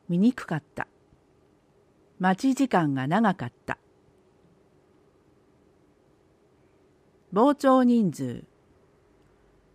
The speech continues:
本会議、令和七年、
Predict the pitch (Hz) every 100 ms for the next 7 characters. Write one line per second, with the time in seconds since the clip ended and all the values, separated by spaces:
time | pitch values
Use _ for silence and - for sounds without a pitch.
0 | _ _ - 254 269 247 233 160 131 139
1 | _ _ _ _ - 247 254 202 180 175
2 | 196 175 147